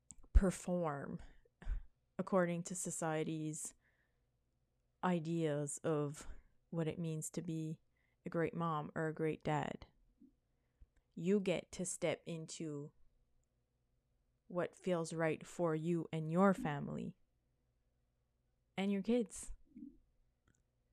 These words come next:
And you get to build a life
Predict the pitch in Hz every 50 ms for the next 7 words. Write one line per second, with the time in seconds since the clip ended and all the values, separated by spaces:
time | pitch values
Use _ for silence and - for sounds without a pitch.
0 | _ _ _ _ - 185 185 180 180 175 175 170 - _ - - 180 170 - 165
1 | 160 156 156 151 156 151 175 180 - _ _ _ _ _ _ _ _ _ _ _
2 | - 170 165 160 160 160 160 151 151 - - - -